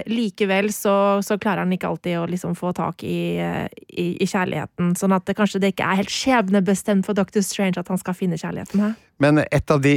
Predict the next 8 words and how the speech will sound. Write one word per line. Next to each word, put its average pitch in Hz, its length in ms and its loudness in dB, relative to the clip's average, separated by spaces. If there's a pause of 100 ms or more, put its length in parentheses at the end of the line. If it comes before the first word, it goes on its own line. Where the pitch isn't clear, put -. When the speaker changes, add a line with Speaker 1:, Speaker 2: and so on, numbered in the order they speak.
Speaker 2:
universene 135 480 4
de 131 400 6
flyg 123 320 2
igjennom, 143 960 6
eh, 147 640 6
er 139 220 4
jo 127 100 6 (240)
et, 135 480 2